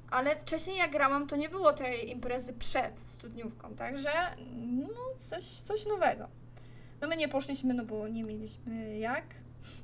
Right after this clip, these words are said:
Trzeba było trochę, wiecie, się ogarnąć przed tym. No, ale na afterka oczywiście sobie pójdziemy. I afterek będzie gdzie? W?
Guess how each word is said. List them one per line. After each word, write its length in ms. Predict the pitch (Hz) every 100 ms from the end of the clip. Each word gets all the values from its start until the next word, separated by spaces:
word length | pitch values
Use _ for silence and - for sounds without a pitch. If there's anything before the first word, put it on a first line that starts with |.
| - - - -
Trzeba 200 | 214 240
było 200 | 226 240
trochę, 520 | 233 247 240 233 -
wiecie, 240 | 220 214 220
się 240 | - 226
ogarnąć 640 | 226 226 247 226 226 359 -
przed 300 | - 254 -
tym. 160 | 285 427 - - - -
No, 120 | 466 427
ale 140 | 339
na 120 | 277
afterka 380 | 226 - 254 254
oczywiście 280 | 240 214 -
sobie 240 | - 247
pójdziemy. 680 | 247 285 302 269 311 269 214
I 260 | - 370 359
afterek 520 | 370 - 370 349 269
będzie 400 | 294 311 262 254
gdzie? 220 | 233 311 453 - - - - - - - - - - - - - - - - - - -
W? 260 | 240 247